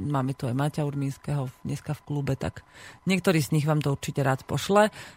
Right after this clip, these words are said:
Filip, ty prosím ťa len sprostredkuj ten mail ďalej. Ďakujeme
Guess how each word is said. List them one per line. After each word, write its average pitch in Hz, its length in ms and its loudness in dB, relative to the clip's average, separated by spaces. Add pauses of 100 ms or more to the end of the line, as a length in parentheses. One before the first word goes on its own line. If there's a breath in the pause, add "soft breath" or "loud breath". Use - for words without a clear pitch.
(200 loud breath)
Filip, 165 240 0
ty - 80 -2
prosím 156 400 0
ťa 156 80 0
len 139 160 0
sprostredkuj - 640 0
ten 147 80 2
mail 135 240 0
ďalej. 185 480 4 (160)
Ďakujeme 208 800 6